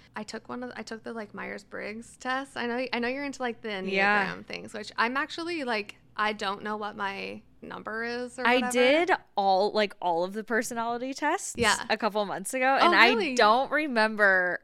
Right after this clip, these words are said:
Speaker 2: I
Speaker 1: What your
Speaker 2: have it,
Speaker 1: Myers-Briggs
Speaker 2: but
Speaker 1: is?
Speaker 2: I don't remember off
Speaker 1: Your,
Speaker 2: the top of my
Speaker 1: yeah.
Speaker 2: head. So
Speaker 1: I,
Speaker 2: I'll have to look
Speaker 1: you'll
Speaker 2: it up.
Speaker 1: have to look it up, 'cause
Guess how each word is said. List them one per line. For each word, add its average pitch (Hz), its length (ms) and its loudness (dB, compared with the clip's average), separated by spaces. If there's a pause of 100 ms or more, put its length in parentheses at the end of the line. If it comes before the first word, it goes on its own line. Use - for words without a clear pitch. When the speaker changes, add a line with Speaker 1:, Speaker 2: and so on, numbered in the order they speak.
(120)
Speaker 2:
I 196 60 6
Speaker 1:
What 214 120 4
your 196 80 10
Speaker 2:
have 196 180 8
it, 208 40 2
Speaker 1:
Myers-Briggs 185 500 0
Speaker 2:
but 196 120 4
Speaker 1:
is? 202 60 6
Speaker 2:
I 208 480 4
don't 190 240 0
remember 180 680 -2
off 190 100 0
Speaker 1:
Your, 220 80 -4
Speaker 2:
the 180 80 -4
top 170 200 -4
of 208 40 -10
my 226 80 -4
Speaker 1:
yeah. 208 260 0
Speaker 2:
head. - 160 -10 (120)
So - 360 -2
Speaker 1:
I, 233 120 2
Speaker 2:
I'll 233 80 2
have 220 180 0
to 247 80 -4
look 220 120 -2
Speaker 1:
you'll 247 60 -2
Speaker 2:
it - 60 0
up. - 60 4
Speaker 1:
have - 120 -2
to 277 100 -16
look 262 180 -10
it 226 80 -10
up, - 180 -8
'cause 226 160 -10